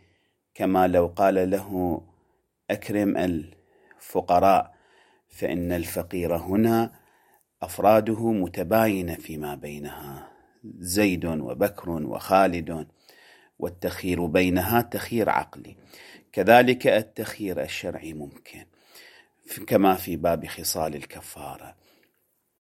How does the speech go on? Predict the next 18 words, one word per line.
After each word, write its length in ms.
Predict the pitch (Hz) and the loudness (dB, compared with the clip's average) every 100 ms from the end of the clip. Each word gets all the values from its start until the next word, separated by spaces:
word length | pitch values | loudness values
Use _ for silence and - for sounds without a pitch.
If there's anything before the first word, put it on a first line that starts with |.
| _ _ _ _ _ - | _ _ _ _ _ 2
وأما 640 | 95 107 147 139 127 90 | 4 6 6 6 6 4
القسم 440 | 95 - 147 131 | -2 0 0 2
الثاني 560 | 123 - 147 143 107 90 | 0 0 0 2 2 0
من 160 | 82 76 | -2 -6
البدائل، 760 | 69 - 65 55 50 - - _ _ _ _ _ _ _ - | -8 -10 -10 -12 -14 -18 -20 _ _ _ _ _ _ _ 6
وهو 580 | 127 123 104 90 62 - _ _ _ _ _ _ _ _ 92 | 6 8 6 6 4 -4 _ _ _ _ _ _ _ _ -8
البدائل 800 | 85 90 90 120 120 90 90 87 | -4 -2 6 8 8 4 -6 -6
التي 600 | 78 78 - 71 65 - | -6 -8 -12 -20 -20 -6
هي 260 | 110 110 92 | -2 -2 -2
من 200 | 87 78 | -4 -4
قبيل 540 | 80 80 107 98 76 | -6 -2 2 2 0
الأقل 920 | - 80 65 - 117 110 98 80 - _ _ _ _ _ _ _ | -4 -4 -4 -4 2 4 4 0 -6 _ _ _ _ _ _ _
والأكثر، 680 | - 73 - 90 - - - - _ _ _ _ _ _ _ _ _ | -8 -2 0 0 -4 -12 -16 -20 _ _ _ _ _ _ _ _ _
هذا 420 | - 117 98 92 | -2 4 4 4
القسم 640 | 87 - 160 - 143 120 - _ _ _ _ | 0 4 6 6 2 -2 -4 _ _ _ _
هو 200 | 123 107 | 2 2
الذي 440 | 95 92 92 87 | 4 0 0 -2
نريد 420 | 85 90 101 92 | -2 -2 -2 -2